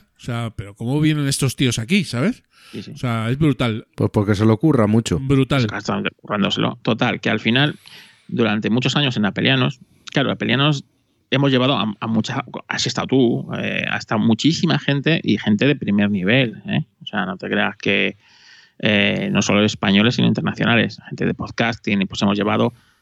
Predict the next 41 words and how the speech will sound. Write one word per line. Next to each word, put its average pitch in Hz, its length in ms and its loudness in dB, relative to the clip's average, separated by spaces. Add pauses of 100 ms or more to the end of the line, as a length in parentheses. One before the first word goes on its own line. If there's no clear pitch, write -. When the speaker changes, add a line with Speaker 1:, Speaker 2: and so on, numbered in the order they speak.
(120)
Speaker 2:
a 113 120 -4
los 101 140 -2
podcasts - 260 -2
más 113 120 0
importantes 107 460 0
de 104 80 0
España, 104 320 0
han 131 80 2
pasado - 260 -6
por - 140 -16
allí, 107 400 0
¿sabes? 104 420 -4
Y - 360 -8 (480)
desde, 95 840 -2 (100)
desde 98 320 -2
Istocas 117 800 0
hasta, 98 520 -2 (400)
eh, 104 240 2
los 101 220 2
de, 98 680 0 (400)
eh, - 140 -2 (100)
la 98 220 -2
órbita 101 300 -2
de 98 200 2
Endor, 117 420 2
yo - 100 -8
qué - 100 -8
sé, - 100 -10
mucha 117 240 0
gente 131 520 -2
a 104 80 -10
lo 95 80 -4
largo 104 220 0
de 110 60 0
los 110 160 -2
años 127 240 0
ha 98 160 -2
ido 98 140 -2
pasando 101 400 -4
por 104 260 -4
Apelianos. - 400 -16